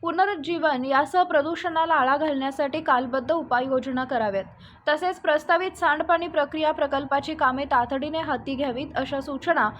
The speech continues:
भाजप आमदार महेश लांडगे यांनी दिल्या आहेत.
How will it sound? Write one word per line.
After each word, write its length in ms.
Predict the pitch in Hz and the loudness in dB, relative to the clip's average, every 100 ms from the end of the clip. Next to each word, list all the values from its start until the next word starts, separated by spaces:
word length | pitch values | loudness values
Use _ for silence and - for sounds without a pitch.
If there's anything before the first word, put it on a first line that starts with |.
| - - | -18 -6
भाजप 420 | 262 320 320 403 | 2 2 2 2
आमदार 360 | 427 359 339 359 | 4 4 4 2
महेश 340 | 320 311 311 | 2 -2 0
लांडगे 380 | 302 262 254 302 | 0 0 0 -2
यांनी 260 | 277 240 262 | -2 -2 -2
दिल्या 260 | 262 226 | -2 -2
आहेत. 360 | 208 233 - | -2 -4 -6